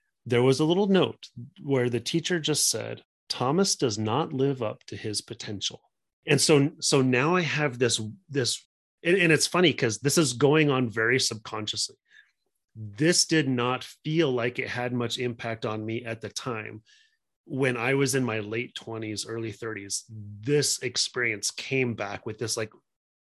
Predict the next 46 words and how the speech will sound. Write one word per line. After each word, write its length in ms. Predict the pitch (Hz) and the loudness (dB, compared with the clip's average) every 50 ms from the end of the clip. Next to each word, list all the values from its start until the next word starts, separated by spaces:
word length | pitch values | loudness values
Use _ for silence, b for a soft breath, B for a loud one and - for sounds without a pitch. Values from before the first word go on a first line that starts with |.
| _ _ _ _ _ _ _ - | _ _ _ _ _ _ _ -18
resounding, 920 | - 123 131 135 123 113 107 107 117 113 113 123 135 131 117 117 110 104 | -8 -2 0 2 2 2 0 0 0 2 2 2 2 0 0 -2 -4 -6
like, 160 | 104 107 - - | -8 -10 -4 2
"Oh 140 | 147 175 175 | 4 4 6
my 140 | 160 - - | 6 4 2
goodness, 320 | - 170 170 156 135 - | 4 4 4 4 4 4
this 140 | 156 143 - | 2 2 2
has 120 | 165 135 | 2 2
messed 320 | 127 147 156 160 156 - - | 2 4 4 4 4 2 2
you 100 | 147 143 | 4 2
up 120 | 147 147 | 2 4
your 140 | 139 131 123 | 2 2 2
entire 380 | 120 113 - 131 135 131 127 120 | 2 0 0 0 2 2 2 2
life." 300 | 113 110 107 101 92 - _ _ _ _ _ _ _ _ - | 0 0 -2 -4 -6 -10 _ _ _ _ _ _ _ _ -4
Um, 300 | 143 131 117 104 98 - _ _ _ _ _ - | -2 -2 -2 -4 -8 -12 _ _ _ _ _ 2
but 100 | 160 156 | 4 4
it's 140 | 151 147 - | 4 4 2
this, 160 | 151 117 123 123 127 - - | 0 0 0 -4 -8 -10 -4
this 340 | 185 151 156 135 - - - _ _ _ - | 0 2 2 4 2 0 -4 _ _ _ 0
internal 580 | 156 156 180 185 - - 175 165 156 143 127 117 | 2 4 4 4 4 2 2 4 4 4 4 4
war 260 | 113 123 135 170 196 | 2 4 4 4 4
going 320 | 170 156 131 110 110 113 | 4 2 0 0 0 -4
on 220 | 110 107 107 104 104 | -4 -4 -6 -6 -6
is, 220 | 101 104 104 - 135 | -8 -8 -10 -10 -10
well, 380 | 131 135 143 135 127 139 - _ _ _ _ _ _ - | -8 -4 -2 -2 -2 -2 -6 _ _ _ _ _ _ 2
if 300 | - 180 165 151 - - | 6 6 6 6 4 0
you're 220 | 143 143 143 131 127 | 0 2 2 2 0
praising 580 | - - - 175 180 190 180 - 170 160 151 | -4 -6 -2 0 2 2 4 2 2 2 2
me 100 | 147 143 | 2 0
constantly 760 | 135 - - - 143 151 151 - - - 143 117 120 117 117 | -2 -4 -6 -4 -2 -2 0 0 -2 -2 -4 -10 -8 -6 -6
for, 640 | 104 - - - 120 113 110 107 107 107 104 107 - _ | -8 -8 -8 -6 -4 -4 -2 -2 -4 -4 -6 -8 -10 _
for 420 | - - 113 110 104 104 110 - - - _ | -10 -6 -6 -4 -4 -6 -8 -10 -16 -16 _
being 380 | - 131 127 127 127 127 135 156 | -4 -2 0 0 2 0 0 0
intelligent, 600 | - 143 139 123 - 165 151 139 123 120 110 104 _ | -2 -2 -2 -2 -2 0 0 0 -2 -4 -8 -12 _
for 120 | - 120 110 | -12 -10 -10
being 300 | 104 113 127 139 139 123 | -8 -6 -6 -4 -4 -4
smart, 400 | - - - 131 120 113 110 - | -4 -6 -4 -4 -6 -6 -8 -10
for 160 | - - 117 | -10 -8 -6
jumping 400 | 110 - 147 156 151 165 156 139 | -4 -2 -2 -2 0 0 0 -2
through 200 | - - 143 131 | -2 -4 -6 -6
your 120 | 120 117 | -4 -4
hoops, 280 | 101 117 120 117 120 - | -4 -4 -4 -4 -4 -6
for 200 | - - - 117 | -6 -6 -6 -6
getting 260 | 110 170 170 175 170 | -2 0 2 4 4
your 140 | 160 151 143 | 2 2 0
good 240 | 127 135 131 123 117 | 0 -2 -4 -4 -4
grades 420 | - 123 117 117 120 117 117 - | -6 -6 -4 -4 -6 -8 -12 -14